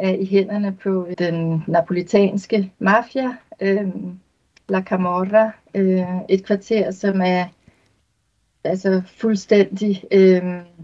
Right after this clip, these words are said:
fanget i, i en blindgyde økonomisk og socialt, øhm, og... Øh, som jo, øh, ja,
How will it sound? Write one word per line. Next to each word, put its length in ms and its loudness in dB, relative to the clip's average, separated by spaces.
fanget 580 0
i, 320 -2
i 460 -2
en 120 0
blindgyde 760 0
økonomisk 960 -2
og 120 0
socialt, 720 -2
øhm, 580 -2
og... 320 6
Øh, 280 -2
som 320 -4
jo, 240 0
øh, 200 -4
ja, 200 -2